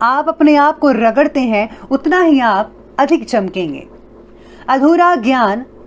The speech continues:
कभी मत लो, क्योंकि अधूरा ज्ञान आधे जल से भरे घड़े की तरह होता है, काम आता नहीं मगर छलकता बहुत है। भलाई करते रहिए एक बहते पानी की तरह, क्योंकि बुराई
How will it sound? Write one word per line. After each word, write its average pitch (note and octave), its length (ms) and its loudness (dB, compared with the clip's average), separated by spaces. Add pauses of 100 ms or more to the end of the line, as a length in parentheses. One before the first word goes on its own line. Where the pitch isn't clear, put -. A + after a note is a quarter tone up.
कभी D#4+ 240 2
मत C#4 220 -2
लो, F#3 140 -2 (580)
क्योंकि E4+ 180 0
अधूरा F#4+ 500 2
ज्ञान A3+ 500 -2 (480)
आधे C4+ 460 0
जल C4+ 300 2
से A#3+ 380 -2
भरे A#3 380 0
घड़े A3+ 320 0
की C4+ 140 -2
तरह B3+ 200 0
होता B3 360 0
है, C#4+ 320 0 (320)
काम D4+ 320 2
आता C#4+ 300 0
नहीं D4 380 2 (220)
मगर C4+ 220 0
छलकता D#4 560 -2
बहुत F#3+ 340 -4
है। - 160 -18 (1120)
भलाई D4+ 400 2
करते E4 360 2
रहिए A#3 400 -2 (220)
एक D4+ 140 0
बहते D#4 420 0
पानी C#4 380 0
की D4+ 160 -2
तरह, F#3 320 -6 (720)
क्योंकि B3 220 -2
बुराई A#3 580 0